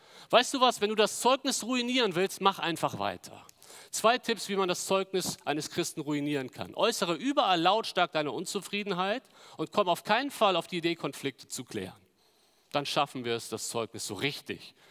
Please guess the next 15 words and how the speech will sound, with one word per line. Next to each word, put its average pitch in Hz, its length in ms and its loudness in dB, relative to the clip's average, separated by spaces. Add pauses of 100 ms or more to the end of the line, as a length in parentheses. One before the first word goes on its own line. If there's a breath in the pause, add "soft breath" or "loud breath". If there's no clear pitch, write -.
(220 soft breath)
zu - 160 -8
ruinieren. 95 580 -8 (840 soft breath)
Aber 131 140 -2
das 147 160 -2
genau 151 300 0
sollen 143 220 0
wir 135 100 -2
nicht 143 280 -6
tun. 80 220 -14 (1080 soft breath)
Wir 131 140 0
wollen 139 380 0 (140)
als 127 200 -4
Gemeinde 117 640 -2 (480 soft breath)
Christus - 540 -4
widerspiegeln. 87 760 -10